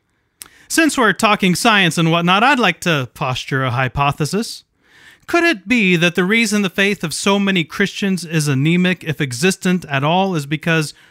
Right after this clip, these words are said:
we have allowed ourselves to be taken captive through hollow and deceptive philosophy,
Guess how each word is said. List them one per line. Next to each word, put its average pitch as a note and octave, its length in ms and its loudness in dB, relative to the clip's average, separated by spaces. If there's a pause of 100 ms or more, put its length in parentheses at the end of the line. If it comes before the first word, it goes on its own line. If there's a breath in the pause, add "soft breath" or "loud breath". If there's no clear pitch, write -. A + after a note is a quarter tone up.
(240 soft breath)
we G#3 300 0
have F3+ 140 0
allowed E3 340 0
ourselves D#3+ 480 -2
to D#3 80 -8
be C#3 160 -2
taken D#3 420 -2
captive E3 560 -2
through D3+ 220 -4
hollow E3 340 0
and D3+ 80 0
deceptive D3 520 -6
philosophy, D3+ 720 -4